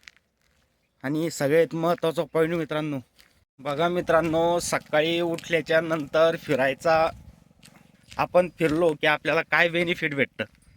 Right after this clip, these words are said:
तुम्हाला हे सांगतो. कारण की सकाळ सकाळची जी हवा असती त्याच्यात प्रदूषण नसतं,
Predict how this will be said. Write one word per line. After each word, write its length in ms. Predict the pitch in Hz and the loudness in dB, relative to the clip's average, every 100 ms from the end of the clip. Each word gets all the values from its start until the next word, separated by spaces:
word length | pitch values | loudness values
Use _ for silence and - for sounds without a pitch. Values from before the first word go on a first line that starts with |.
| _ _ _ - _ _ _ _ - - 151 | _ _ _ -20 _ _ _ _ -20 -14 -6
तुम्हाला 340 | 151 151 160 | 0 4 2
हे 220 | 147 175 | 2 0
सांगतो. 440 | 160 131 135 147 156 - _ _ _ - - | 2 0 2 -2 -2 -8 _ _ _ -14 -4
कारण 280 | 123 147 151 | -2 -2 -4
की 220 | 160 160 | -6 -4
सकाळ 520 | - 160 - 151 147 | -2 -4 -2 0 0
सकाळची 600 | - 131 - 135 135 147 | 0 -6 -2 -2 -2 -4
जी 200 | 143 160 | -2 -2
हवा 340 | 147 151 160 170 | 0 4 4 4
असती 280 | - 131 - _ _ - - - | 0 -6 -8 _ _ -20 -20 -4
त्याच्यात 400 | 143 165 156 - | 0 2 0 -2
प्रदूषण 460 | 143 147 160 180 165 | -4 -2 -2 -2 0
नसतं, 360 | 160 - - | -2 -4 -8